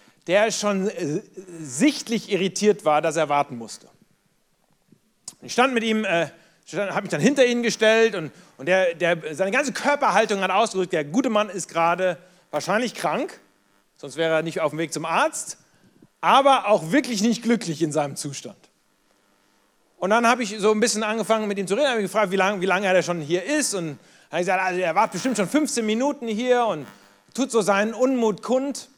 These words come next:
Und ich merke, auch in seinen Worten, er ist unter Strom. Irgendwann ist er dann dran und steht vor der Arzthelferin und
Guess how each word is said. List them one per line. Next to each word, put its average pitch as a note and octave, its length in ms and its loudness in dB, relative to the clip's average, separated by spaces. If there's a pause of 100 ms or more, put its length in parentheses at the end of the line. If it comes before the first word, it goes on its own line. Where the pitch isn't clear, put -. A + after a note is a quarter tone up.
(1120)
Und D#3 140 -6
ich F3 160 -4
merke, G#3+ 600 2 (160)
auch D#3+ 220 -2
in F3+ 140 -6
seinen G#3 200 0
Worten, G3 400 0
er F3+ 260 -2
ist G3 180 -4
unter G3 260 -4
Strom. C#3+ 300 -10 (1400)
Irgendwann C#4+ 280 4
ist C4+ 140 -2
er C4 100 6
dann A3 220 2
dran A3 800 -2
und F#3 180 -4
steht A#3+ 220 -2
vor A3+ 160 2
der G#3 160 4
Arzthelferin F#3 1000 0
und F#3+ 480 -8